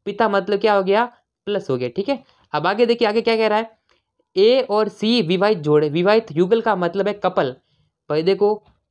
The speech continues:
किसी का जो संबंध, कपल होते हैं ना भाई, कपल दो होते हैं, एक पुल्लिंग और स्त्रीलिंग, यानी एक माता और एक पिता। तो यहाँ कहा है कि ए और सी विवाहित है। भाई देखो विवाहित मतलब आपस में जो है वो सम-, मतलब क्या है,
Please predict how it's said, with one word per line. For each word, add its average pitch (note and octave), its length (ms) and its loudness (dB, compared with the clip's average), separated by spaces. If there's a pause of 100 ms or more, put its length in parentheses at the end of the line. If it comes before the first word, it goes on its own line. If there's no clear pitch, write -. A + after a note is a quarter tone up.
किसी G#3 240 -2
का A3+ 140 2
जो A3 120 -2
संबंध, G#3 520 -2
कपल G#3 240 0
होते G#3+ 160 0
हैं G#3+ 60 -2
ना G#3+ 80 -2
भाई, F#3+ 120 -4
कपल G3+ 320 -2
दो A#3 160 0
होते A3 260 0
हैं, G3 140 -8
एक F3+ 240 -2
पुल्लिंग G#3 340 -2
और G3+ 160 -4
स्त्रीलिंग, G3+ 360 -4 (400)
यानी E3+ 180 -4
एक F#3+ 200 -2
माता F3+ 300 0
और F#3+ 140 0
एक F#3+ 100 -6
पिता। G#3+ 240 -2 (320)
तो E3 60 0
यहाँ G3 160 2
कहा G#3 180 0
है G#3+ 100 -2
कि G#3 260 -10
ए G#3+ 140 4
और G#3 200 0
सी G#3+ 240 -4
विवाहित F3+ 300 0
है। B2+ 80 -2 (380)
भाई D3+ 100 2
देखो F#3 240 0
विवाहित G#3 300 2
मतलब F#3+ 220 0
आपस F#3 360 -2
में G3+ 140 -2
जो F#3 120 -2
है A3 220 -2 (180)
वो F3+ 120 -4
सम-, F3 300 -4
मतलब E3 400 -2
क्या F#3 160 0
है, G#3 180 -4